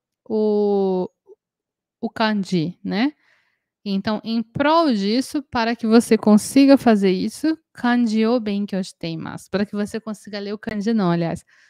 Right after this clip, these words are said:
Para que você consiga ler o jornal japonês que está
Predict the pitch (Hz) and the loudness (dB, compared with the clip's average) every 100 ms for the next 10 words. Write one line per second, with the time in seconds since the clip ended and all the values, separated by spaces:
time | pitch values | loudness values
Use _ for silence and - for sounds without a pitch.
0 | _ - 190 208 202 214 208 202 226 202 | _ -6 -6 -4 -4 -4 -4 -4 -4 -2
1 | 190 202 202 208 208 202 220 214 - 196 | 0 0 2 0 0 0 0 0 0 -2
2 | 208 233 - - - 240 311 | -2 -2 -4 -8 -4 -2 -2